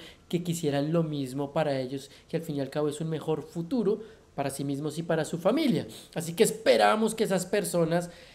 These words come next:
que en su mayoría sabemos que lo tienen clarísimo, voten y voten a alguien que, además de ayudar a sacar adelante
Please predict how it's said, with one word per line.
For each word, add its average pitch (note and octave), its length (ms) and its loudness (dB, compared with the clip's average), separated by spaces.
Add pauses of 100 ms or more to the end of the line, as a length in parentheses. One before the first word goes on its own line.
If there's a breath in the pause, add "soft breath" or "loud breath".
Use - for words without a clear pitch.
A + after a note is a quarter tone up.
(260 loud breath)
que F#3+ 240 6
en F3 80 2
su F3+ 160 -2
mayoría D#3 600 2
sabemos E3+ 420 0
que D#3+ 100 -4
lo D3 120 -2
tienen D3 280 -2
clarísimo, F#3+ 640 2
voten A3 640 6
y F#3+ 80 -2
voten D#3+ 380 -2
a E3 160 4
alguien D#3 400 -2
que, G3 160 2
además D3 500 2
de D3+ 80 -2
ayudar F3 380 2
a - 20 2
sacar C3+ 300 -6
adelante D#3 640 0